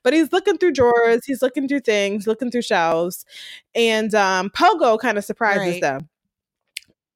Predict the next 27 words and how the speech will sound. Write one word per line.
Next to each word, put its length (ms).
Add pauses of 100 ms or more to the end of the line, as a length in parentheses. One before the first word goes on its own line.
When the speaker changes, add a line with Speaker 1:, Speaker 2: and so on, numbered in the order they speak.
(1300)
Speaker 1:
Slick 480
with 380
it, 260
but 140
Pogo 400
can't 260
see 200
Ben. 420 (260)
So 200
for 120
Speaker 2:
Yeah, 60
Speaker 1:
all 180
he 120
Speaker 2:
Pogo 20
is 60
Speaker 1:
knows, 320
Speaker 2:
slick 260
with 140
it. 20
Speaker 1:
Klaus 180
is 60
over 140
here 160
talking 280
to 100
himself. 520 (340)
So 320